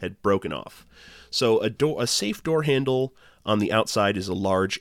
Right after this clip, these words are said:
L-shaped piece of metal, something for you to grip, or it's, or it's the old school, old-timey, uh, four, five, or six, or seven handles into the round piece that you turn to open the safe door. Whatever they look like on the outside,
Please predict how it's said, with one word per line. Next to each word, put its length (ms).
L-shaped 640
piece 240
of 140
metal, 320
something 340
for 100
you 60
to 80
grip, 320
or 180
it's, 220
or 160
it's 140
the 80
old 260
school, 480
old-timey, 840
uh, 360
four, 440
five, 560
or 80
six, 340
or 40
seven 420
handles 640
into 200
the 140
round 800
piece 340
that 100
you 100
turn 540
to 160
open 280
the 80
safe 240
door. 200
Whatever 320
they 140
look 180
like 160
on 120
the 120
outside, 500